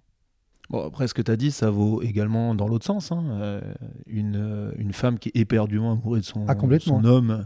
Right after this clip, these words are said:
Speaker 2: Ah ouais.
Speaker 1: va pouvoir tolérer des choses
Speaker 2: C'est réciproque,
Speaker 1: peut-être
Speaker 2: ouais.
Speaker 1: qu'elle ne devrait pas tolérer, hein. Euh,
Speaker 2: Ah ouais.
Speaker 1: surtout si en face, t'as une personne un peu mani-,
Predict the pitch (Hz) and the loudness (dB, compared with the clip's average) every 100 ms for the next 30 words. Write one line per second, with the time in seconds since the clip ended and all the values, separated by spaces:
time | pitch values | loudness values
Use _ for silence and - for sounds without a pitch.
0 | - - 151 170 - 117 95 110 - 123 | -8 -6 -4 -6 -4 -2 2 0 4 6
1 | 123 127 117 101 - 135 110 107 107 147 | 6 4 2 0 0 -2 -2 -6 -2 -2
2 | - 143 117 101 117 - - 110 104 104 | -4 -4 -2 2 0 0 -2 2 4 4
3 | 101 101 101 104 104 104 107 151 185 170 | 4 4 2 0 -2 -2 -2 -2 -4 -4
4 | 131 104 101 160 151 185 113 - 113 - | -4 -2 0 0 0 -2 -4 -2 -4 -2
5 | 107 107 120 110 - 104 101 - 107 98 | -2 -2 0 -2 -2 -4 -6 -6 -6 -4
6 | 104 101 101 | -2 -2 -2